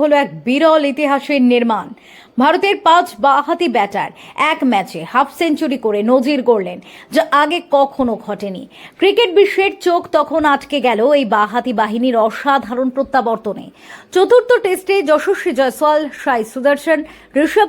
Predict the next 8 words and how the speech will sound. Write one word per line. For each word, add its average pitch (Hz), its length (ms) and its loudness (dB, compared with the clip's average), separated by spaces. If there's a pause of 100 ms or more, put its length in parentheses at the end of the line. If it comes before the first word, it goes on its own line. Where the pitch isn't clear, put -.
পন্ত, 320 200 0 (120)
রবীন্দ্র 339 280 -2 (140)
জাদেজা 277 400 0
এবং 254 200 0
ওয়াশিংটন 277 540 0 (100)
সুন্দর, 202 300 -4 (380)
এই 294 60 2 (120)
পাঁচ 349 180 4